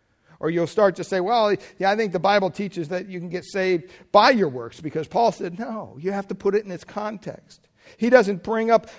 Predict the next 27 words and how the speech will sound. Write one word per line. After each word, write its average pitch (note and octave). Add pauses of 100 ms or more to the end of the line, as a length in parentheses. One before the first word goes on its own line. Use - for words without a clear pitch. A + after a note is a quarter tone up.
(100)
the E3+
topic G#3+
of F#3+
salvation G3+
again G#3
all G#3
the -
way G3
down A3
until G3
three A#3
twenty-one. G#3+ (3000)
At C#3+
this B3+
point, G3
he's F3+
still B3
dealing G#3
with E3+
the F#3
judgment F#3+
of E3+
God. D#3 (4000)
So -
what F3
implications G#3
does D#3